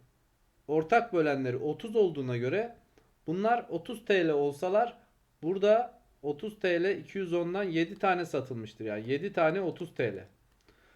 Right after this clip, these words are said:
Bu ise on bir tane satmıştır otuz T L'den. Yani bu marka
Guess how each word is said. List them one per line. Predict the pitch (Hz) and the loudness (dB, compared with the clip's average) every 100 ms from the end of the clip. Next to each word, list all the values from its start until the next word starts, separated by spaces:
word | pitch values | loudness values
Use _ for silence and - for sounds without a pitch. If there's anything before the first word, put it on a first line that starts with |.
| _ _ | _ _
Bu | 196 240 | -8 -6
ise | 214 - 220 233 233 _ _ _ _ - | -6 -2 0 -2 -8 _ _ _ _ -2
on | 208 220 | 0 2
bir | 214 208 | 0 0
tane | 196 175 160 | 2 2 2
satmıştır | 160 - 160 - 214 | 0 -2 -4 -6 -2
otuz | 180 160 170 - - | -2 -4 -8 -10 -6
T | 127 | -4
L'den. | 104 92 92 _ _ _ _ _ _ | -4 -10 -14 _ _ _ _ _ _
Yani | 139 185 202 156 | 0 2 2 -2
bu | 175 | -2
marka | 233 214 185 180 190 220 - | 2 2 2 0 0 0 -6